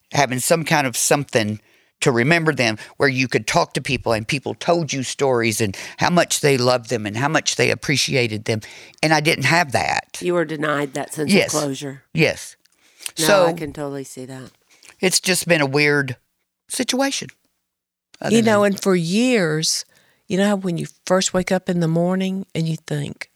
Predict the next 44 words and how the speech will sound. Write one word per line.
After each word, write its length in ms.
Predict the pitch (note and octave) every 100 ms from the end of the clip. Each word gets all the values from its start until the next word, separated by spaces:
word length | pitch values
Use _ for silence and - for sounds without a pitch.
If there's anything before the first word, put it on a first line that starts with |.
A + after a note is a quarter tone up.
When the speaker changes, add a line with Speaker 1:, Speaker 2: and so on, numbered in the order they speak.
| _ _ _ _ -
Speaker 3:
"Maybe 240 | E3 E3+
that's 280 | E3 - -
not 180 | - -
real, 380 | D3+ D3+ C#3+ D3+
maybe 320 | D#3 D#3 D#3
he's 220 | D#3 D3+
still 280 | - C#3 C#3
over 220 | C#3 C#3+
here 340 | C#3+ C#3+ C3+
or 60 | C3+
something," 400 | - C#3 C#3 C#3+ - - -
you 100 | A3+
do 160 | G#3+ F3+
that 220 | F3 -
for 80 | D3+
years. 600 | C#3 C#3 B2 G#2 - -
Speaker 1:
Oh, 160 | - E3
yeah. 280 | C3+ B2+ G#2+ _ _ _ _ _ _
Wake 160 | D#3 E3
up 120 | D#3+ D#3
in 60 |
the 60 | D3+
middle 220 | D3+ D3+
of 40 | D3
the 60 |
night 380 | C#3+ C#3 D3 C3+
and, 220 | C#3 C3+ - - -
like, 180 | - C3
you've 100 | D3
got 220 | D#3 C3
your 100 | C3
pillow 340 | A#2+ D#3+ D3 C#3+
on 100 | C#3
the 120 | -
other 160 | C3+ C#3
side 160 | D3
of 60 | C#3
the 80 | B2+
bed 320 | D3 C#3+ C3+
weird, 360 | C#3 C3 C3+
and 80 | C3+ C3
you're 120 | B2+
like, 220 | A#2+ - - - _ _ _ _ _ _ _
"Oh. 80 | D3+